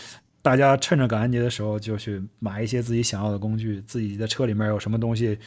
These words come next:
需要维修啊、更换啊、需要改装啊，甚至什么都没有的话，哪怕给自己车洗个澡，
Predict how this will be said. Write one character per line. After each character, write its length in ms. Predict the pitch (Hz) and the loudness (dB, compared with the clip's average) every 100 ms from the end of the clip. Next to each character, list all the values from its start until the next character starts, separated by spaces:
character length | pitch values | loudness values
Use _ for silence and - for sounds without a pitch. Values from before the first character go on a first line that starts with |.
| - - | -16 -20
需 140 | - 117 | -8 -4
要 120 | 107 | -2
维 180 | 101 113 | -2 -2
修 160 | 131 | 4
啊、 120 | 131 120 | 4 6
更 160 | 131 | 4
换 200 | 127 147 | 2 4
啊、 80 | 117 | 2
需 120 | 110 | 2
要 60 | 131 | 0
改 180 | - 92 | 0 -2
装 200 | 110 123 | 0 2
啊， 80 | 120 | 2
甚 160 | 123 | 0
至 120 | 117 | 0
什 100 | 107 | 0
么 80 | 127 | 2
都 60 | 170 | 4
没 80 | 185 | 6
有 100 | 143 | 6
的 100 | 117 | 4
话， 140 | 127 | 2
哪 140 | 107 | 2
怕 120 | 101 123 | 0 0
给 80 | |
自 80 | 107 | 0
己 80 | 120 | -2
车 240 | 104 117 | -2 -2
洗 220 | 113 - 107 | -2 -2 -2
个 80 | |
澡， 180 | 120 - | 0 -2